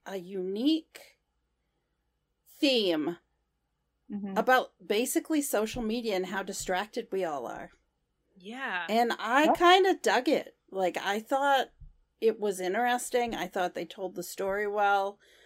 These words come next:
Speaker 1: I get the impression there's more room in the
Speaker 3: Mm-hmm.
Speaker 1: program for it to grow. But I think for a
Speaker 2: Mm-hmm.
Speaker 1: first outing, this was good.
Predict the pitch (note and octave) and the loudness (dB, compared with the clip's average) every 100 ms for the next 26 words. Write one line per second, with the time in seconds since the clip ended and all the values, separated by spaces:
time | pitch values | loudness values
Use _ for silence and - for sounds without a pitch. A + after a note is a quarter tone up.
0 | _ _ _ _ _ _ _ _ A3 A#3 | _ _ _ _ _ _ _ _ 4 4
1 | G#3+ B3 B3 A#3+ B3+ B3 B3 A3+ A3 A3+ | 6 6 6 4 -4 -2 -2 0 -2 0
2 | C4+ A#3+ A3 G#3 G#3 G3+ G3+ G#3 F#3 F#3 | 0 0 -2 -2 -4 -4 -4 -4 -4 -4
3 | G3+ B3+ C#4 - A3+ A3+ B3 C4 B3+ - | -2 -2 -2 -4 -4 -2 0 0 -2 0
4 | C4 B3 C4 C4 C#4 A#3 - F#3 G3 F3+ | -4 0 -2 0 0 0 0 -6 -2 0
5 | F#3+ C#4+ F#4 _ _ _ _ _ _ _ | 2 0 -2 _ _ _ _ _ _ _
6 | _ _ A3 A3 A3 A#3 A3 A#3 A3 A3 | _ _ 2 4 4 0 2 2 2 2
7 | A3 - E3+ F#3+ G#3+ A#3 G3+ - F3+ F3+ | -2 -2 0 2 2 0 -2 -6 -8 -10
8 | - D#3 F3 A#3+ - | -6 -2 -2 -2 -4